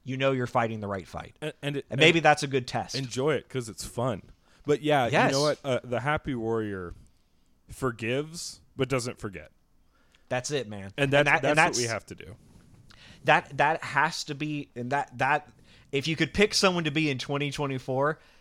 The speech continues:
Speaker 1: man, is it the time to be that person. And you may find yourself alone in this year 'cause it's gonna be a tough year.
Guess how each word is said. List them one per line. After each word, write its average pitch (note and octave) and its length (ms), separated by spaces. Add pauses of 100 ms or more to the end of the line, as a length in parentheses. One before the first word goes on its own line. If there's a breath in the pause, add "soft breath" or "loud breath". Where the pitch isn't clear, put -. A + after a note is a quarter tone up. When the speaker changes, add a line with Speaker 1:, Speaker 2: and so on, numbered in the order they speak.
(160 soft breath)
Speaker 1:
man, D3 320
is C3+ 160
it B2 80
the A#2+ 100
time B2 280
to A2 60
be A#2+ 160
that A2+ 220
person. B2 460
And B2+ 120
you C#3 140
may D3 200
find C3+ 280
yourself B2 400
alone A2+ 600
in C#3 100
this B2+ 260
year A#2 160
'cause B2+ 220
it's C#3+ 140
gonna C#3+ 200
be C3 180
a A2+ 60
tough - 440
year. G2+ 320